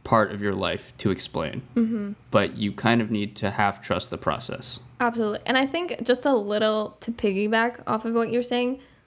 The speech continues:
Speaker 2: a, one of the biggest things that you get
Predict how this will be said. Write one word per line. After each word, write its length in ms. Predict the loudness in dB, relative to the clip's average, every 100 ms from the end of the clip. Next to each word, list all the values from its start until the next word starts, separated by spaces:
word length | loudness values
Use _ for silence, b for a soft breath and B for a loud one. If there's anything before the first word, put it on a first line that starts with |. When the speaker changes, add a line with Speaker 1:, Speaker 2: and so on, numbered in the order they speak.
| B _ _ _ _ 2
Speaker 2:
a, 180 | 4 4 -4 _ _ -6
one 240 | 2 2
of 100 | 2
the 80 | 0 -2 -2 4
biggest 400 | 6 6 -2 -2
things 200 | -2 0
that 100 | 0
you 120 | 0
get 360 | 0 0 -4